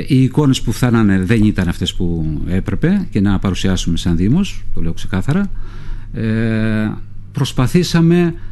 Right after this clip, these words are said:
με όποιο μέσο διαθέταμε να μπορέσουμε να κάνουμε την περισυλλογή των ανακυκλώσιμων υλικών, γιατί τόσα χρόνια, θα σας πω ποια είναι η διαφορά πλέον. Τόσα χρόνια η ανακύκλωση γινόταν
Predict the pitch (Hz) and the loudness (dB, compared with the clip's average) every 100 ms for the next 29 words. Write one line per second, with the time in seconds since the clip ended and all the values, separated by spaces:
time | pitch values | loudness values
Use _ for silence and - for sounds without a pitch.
0 | - - - 135 131 170 - - 120 107 | -8 -10 -4 2 4 4 2 2 4 4
1 | 107 - 90 98 98 147 151 160 160 135 | 2 -2 0 0 0 -2 0 2 2 2
2 | 113 107 139 135 143 151 147 123 120 110 | 2 2 0 0 0 2 4 2 2 2
3 | 113 139 147 123 90 104 98 - 101 95 | 0 2 4 2 2 0 0 0 2 2
4 | 107 101 92 92 92 - 107 - 101 95 | 2 2 2 2 0 -2 -2 0 0 2
5 | 92 92 156 175 - - - - 87 110 | 2 2 0 0 -4 -10 -10 -8 0 0
6 | - 107 113 131 - - - - 135 - | 2 4 2 0 -8 -12 -14 -4 -2 0
7 | 139 - 120 123 135 131 131 175 - 165 | 0 0 2 2 2 0 0 0 2 4
8 | 160 147 - 151 147 87 80 - - - | 4 2 2 2 0 0 -4 -4 -6 2
9 | - - - 143 151 131 131 123 143 160 | 6 6 4 4 4 4 4 4 4 0
10 | - - - - - - 120 117 107 151 | -4 -8 -10 -14 -12 -2 0 0 0 -2
11 | 143 139 - 175 185 - - - - 110 | 0 -2 2 0 0 -4 -14 -16 -6 0
12 | 110 117 139 151 165 | 2 4 2 2 2